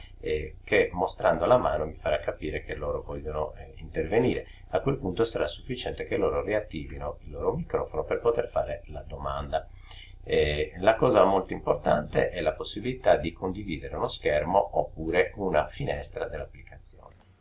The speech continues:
In questo caso io ho aperto già il programma che solitamente utilizzo con la lim, si tratta di Smart Notebook. E come vedete io posso proporre delle esercitazioni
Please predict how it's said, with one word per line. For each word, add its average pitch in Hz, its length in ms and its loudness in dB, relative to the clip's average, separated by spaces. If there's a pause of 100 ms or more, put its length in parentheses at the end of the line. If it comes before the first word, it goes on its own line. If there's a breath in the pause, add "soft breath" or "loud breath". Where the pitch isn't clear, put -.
(120)
In 110 200 -2
questo 123 360 0
caso 80 640 0 (160)
io 104 180 2
ho - 180 -2
aperto 90 420 -2
già 92 400 0 (200)
il - 120 -8
programma 85 520 -4
che 78 100 -12
solitamente 82 720 -4
utilizzo 76 560 -6
con 73 180 -12
la 73 120 -8
lim, 76 440 -4 (260 soft breath)
si - 200 -6
tratta 76 320 -4
di 71 140 -6
Smart 78 500 -6
Notebook. 87 840 -4 (1500 loud breath)
E 69 220 -2
come 123 260 2
vedete 85 540 2
io 73 280 0
posso 76 400 -6
proporre 76 640 -2
delle 71 400 -2
esercitazioni 73 1300 -4